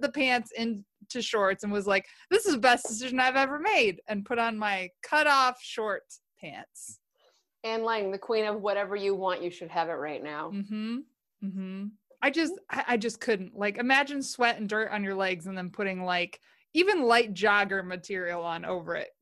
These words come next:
Speaker 1: Couldn't do it. I couldn't
Speaker 2: No,
Speaker 1: do it.
Speaker 2: I understand. All right, let's begin with what are you drinking?
Speaker 1: Uh, I'm drinking everything. So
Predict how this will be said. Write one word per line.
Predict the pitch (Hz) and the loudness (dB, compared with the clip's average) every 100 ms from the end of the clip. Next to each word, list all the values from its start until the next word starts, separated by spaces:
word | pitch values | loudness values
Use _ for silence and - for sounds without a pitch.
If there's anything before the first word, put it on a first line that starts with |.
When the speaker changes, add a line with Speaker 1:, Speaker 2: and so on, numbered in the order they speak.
| - | 0
Speaker 1:
Couldn't | 339 330 | 2 4
do | 349 | 4
it. | 226 - _ _ _ _ - | 4 0 _ _ _ _ -8
I | |
couldn't | 214 208 | 0 2
Speaker 2:
No, | 190 | 2
Speaker 1:
do | |
it. | 170 | -2
Speaker 2:
I | 226 | -4
understand. | 214 202 190 175 175 _ - | -6 -6 -8 -8 -10 _ 2
All | 240 | 4
right, | 233 202 | 6 2
let's | 233 - | -4 -4
begin | 254 240 | 0 0
with | 226 | 0
what | 226 | -6
are | 208 | -4
you | 208 | -6
drinking? | 208 202 180 185 _ - - - - - - | -6 -8 -10 -10 _ -20 -20 -20 -20 -16 2
Speaker 1:
Uh, | 254 254 - | 6 6 4
I'm | 285 330 | 2 6
drinking | 403 415 320 | 6 6 4
everything. | 320 320 311 233 208 208 | 6 4 4 2 2 -4
So | - 262 254 247 247 | -2 2 4 2 0